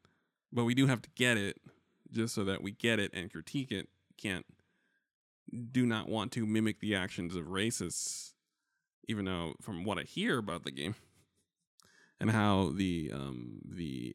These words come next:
uh, the characterization of its black female lead is, it's not something that I would buy normally because a lot of wrong things are happening,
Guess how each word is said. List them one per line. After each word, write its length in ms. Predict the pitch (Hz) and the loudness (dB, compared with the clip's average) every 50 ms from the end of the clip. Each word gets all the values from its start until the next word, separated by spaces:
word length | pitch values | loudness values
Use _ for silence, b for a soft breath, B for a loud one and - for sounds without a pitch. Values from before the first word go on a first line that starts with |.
| - - | -8 -6
uh, 260 | 65 65 53 50 50 50 50 50 - - - | -6 -6 -6 -6 -10 -12 -14 -16 -18 -18 -16
the 200 | 50 50 50 50 - | -14 -14 -14 -14 -12
characterization 840 | - - 127 107 104 101 - 110 98 98 95 98 95 104 - 95 87 - | -2 0 2 2 2 2 0 0 2 2 0 0 -2 -2 -4 -6 -4 -2
of 160 | 110 117 101 | 0 0 0
its 120 | 101 101 92 | 0 -2 -2
black 300 | 95 98 104 104 113 - | -4 -2 -2 -4 -4 -6
female 500 | - 135 120 113 107 98 92 87 90 104 | -4 -2 0 2 2 0 0 -2 -2 0
lead 340 | 113 139 196 202 135 104 | 2 2 4 4 4 4
is, 520 | 92 87 80 76 85 120 - - - - - _ _ _ _ _ _ _ _ _ _ _ _ _ _ _ _ _ _ _ _ _ - | 2 2 0 0 -2 -4 -6 -6 -8 -10 -14 _ _ _ _ _ _ _ _ _ _ _ _ _ _ _ _ _ _ _ _ _ 2
it's 220 | 123 120 117 - | 2 2 4 4
not 260 | 127 117 110 101 - | 2 4 2 2 0
something 320 | - 123 110 104 104 101 101 | 0 0 2 2 2 2 2
that 120 | 101 101 | 2 4
I 80 | 101 101 | 4 4
would 180 | 98 95 95 | 2 0 0
buy 540 | 92 98 95 92 92 90 90 87 90 92 120 - _ _ _ _ _ _ _ _ _ _ _ _ _ _ _ - - | 0 -2 0 0 0 0 0 0 0 -2 -4 -8 _ _ _ _ _ _ _ _ _ _ _ _ _ _ _ -8 -2
normally 840 | 127 127 123 123 123 113 113 113 113 107 98 95 92 92 87 98 113 - _ _ _ _ _ _ _ _ - | 2 4 6 6 6 6 6 6 4 4 4 4 4 2 2 0 -2 -6 _ _ _ _ _ _ _ _ -2
because 400 | 127 123 117 - - 117 104 101 | 0 0 0 2 0 0 0 2
a 60 | 95 98 | 2 2
lot 220 | 101 104 104 104 | 2 2 2 2
of 160 | 101 98 104 | 2 0 2
wrong 360 | 110 110 107 107 104 104 104 | 2 2 4 4 2 2 0
things 320 | 110 - 117 104 98 98 90 | -2 -2 0 0 0 0 0
are 80 | 90 | 0
happening, 580 | - - 127 139 135 - 117 101 101 98 104 | 2 2 2 2 4 2 0 0 0 -2 -4